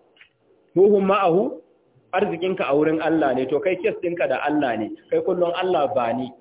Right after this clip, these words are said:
ba Alhaji wane ba ni ba, ba honorable wane ba ni ba, Allah ba ni, to kai baka da kes da wani. A ba ka je wurin Alhaji wane sai ka ce aka ba,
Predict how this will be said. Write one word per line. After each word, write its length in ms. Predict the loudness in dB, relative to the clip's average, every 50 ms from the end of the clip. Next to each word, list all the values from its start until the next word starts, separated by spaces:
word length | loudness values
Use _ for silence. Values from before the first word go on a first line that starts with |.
| _
ba 140 | -2 -2 -2 0
Alhaji 220 | -2 -2 0 0
wane 260 | 0 2 2 0 0
ba 200 | -2 -2 -2 -2 -2
ni 100 | -2 -2
ba, 140 | -4 -4 -4 -8 -14 _ _ _ _ _ _ _ _ _ _ _ _ _ 0
ba 160 | 0 2 2
honorable 480 | 2 2 2 4 2 4 2 2 2
wane 260 | 4 2 2 2 0 0 -2
ba 140 | -2 -2 -2
ni 80 | -2 -4
ba, 100 | -4 -4 -2
Allah 480 | -2 -2 -2 0 -2 0 0 0 0 0
ba 220 | 0 0 0 0 0
ni, 220 | 0 -2 -2 -4 -6 _ _ _ _ _ _ _
to 100 | -4 -2
kai 160 | 0 -2 0
baka 260 | 0 -2 0 0 0
da 100 | 0 0
kes 220 | 0 0 -2 -2 -2
da 80 | -2
wani. 280 | 0 0 -2 -2 -4 -12 -16 -20 _ _ _ _ _ _ _ _ _ _ _ _ _ _ _ _ -4
A 120 | -4 -2
ba 160 | 0 0 0
ka 80 | 0 0
je 80 | 0 0
wurin 160 | 2 2 0 0
Alhaji 220 | 0 -2 -2 0 0
wane 200 | -2 -2 -2 -4 -6
sai 80 | -8
ka 80 | -8 -8
ce 80 | -6 -6
aka 280 | -6 -6 -6 -6 -6
ba, 280 | -6 -4 -8 -8 -10 -14